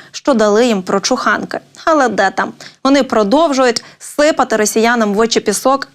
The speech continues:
і знімаються в пропагандистських постановочних роликах. А взагалі, от, е, подивилася я щойно на ці відгодовані пики,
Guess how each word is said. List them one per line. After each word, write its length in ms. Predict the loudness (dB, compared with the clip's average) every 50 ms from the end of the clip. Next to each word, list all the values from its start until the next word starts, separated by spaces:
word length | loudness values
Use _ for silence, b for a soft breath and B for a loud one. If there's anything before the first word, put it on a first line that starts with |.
| _ _ _
і 80 | -2 0
знімаються 560 | 2 2 2 2 2 2 0 0 -2 -4 -6
в 40 | -6
пропагандистських 960 | _ -4 -2 -2 -2 -2 -2 0 0 0 0 0 0 -2 -4 -6 -8 -6
постановочних 840 | -4 -4 -4 -2 -2 -2 0 0 0 0 -2 -2 0 -2 -2 0 0
роликах. 580 | 0 0 0 0 -2 -2 -4 -6 -6 -8 -12 -18 _ _ _ _
А 80 | -6
взагалі, 460 | -4 -2 0 0 2 2 4 2 2 2 -2 -8 -20 _ _ _ _ -2
от, 300 | 0 0 0 0 0 0
е, 240 | 2 2 2 0 0
подивилася 640 | 0 -2 0 0 2 2 2 2 2 2 0 0 0
я 100 | 0 -2
щойно 460 | -4 -2 0 0 2 2 2 2 2
на 120 | 0 -2
ці 200 | 0 0 0 2
відгодовані 720 | 2 2 2 2 0 0 2 2 2 2 2 2 0 0 -2
пики, 580 | -2 -2 0 0 0 0 0 0 0 0 -2